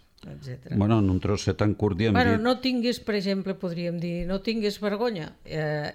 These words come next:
Speaker 1: ja trencaré el gel jo, ja, ja començaré jo".
Speaker 2: Sí, sí, en este trosset que acabem de llegir hem dit tallar el bacallà, beure oli, cantar les quaranta, bufar i fer ampolles, trobar pegues i trencar el gel. Déu-n'hi-do. Seguim.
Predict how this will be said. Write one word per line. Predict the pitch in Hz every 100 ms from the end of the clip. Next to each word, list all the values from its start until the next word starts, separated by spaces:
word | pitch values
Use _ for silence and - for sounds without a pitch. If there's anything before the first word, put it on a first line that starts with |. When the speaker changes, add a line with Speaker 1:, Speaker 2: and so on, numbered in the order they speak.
| -
Speaker 1:
ja | 185 202
trencaré | 196 202 196 180
el | 180 165
gel | 170 170
jo, | 170 - - -
ja, | 135 - -
ja | 147
començaré | 165 156 151 - 156 139 147
jo". | -
Speaker 2:
Sí, | - - 90
sí, | - 98
en | 87
este | 90 - 101
trosset | - 104 101 101 -
que | 98
acabem | - 95 90
de | 90
llegir | 95 87 98
hem | 95
dit | 92 -
tallar | 90 87
el | 85
bacallà, | 85 - 85 78 82 87 87
beure | 90 85 85 85
oli, | 82 87 87 87
cantar | - 87 - 90
les | 90 -
quaranta, | 95 80 80 80 85
bufar | 85 80 - 87
i |
fer | 73 98
ampolles, | 87 80 87 85 85 82 -
trobar | 90 82 82 -
pegues | 92 85 95 - - - - -
i | 107
trencar | - 90 80 - 82
el | 73
gel. | 71 69 71
Déu-n'hi-do. | 67 92 92 80 69 71
Seguim. | 80 - 92 104 78